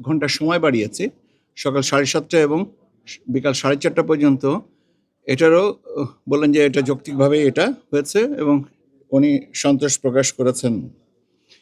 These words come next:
উনি, আহ, অত্যন্ত, আহ, আহ,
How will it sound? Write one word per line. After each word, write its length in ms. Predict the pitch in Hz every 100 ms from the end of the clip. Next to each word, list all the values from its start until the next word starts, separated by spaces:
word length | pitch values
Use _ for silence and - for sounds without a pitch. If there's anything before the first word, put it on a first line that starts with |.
| _ _ _ _ _ _ _
উনি, 300 | 135 160 170
আহ, 380 | - 139 135 131
অত্যন্ত, 400 | 135 - 170 165
আহ, 300 | 175 175 -
আহ, 920 | 151 143 - _ _ _ - 139 135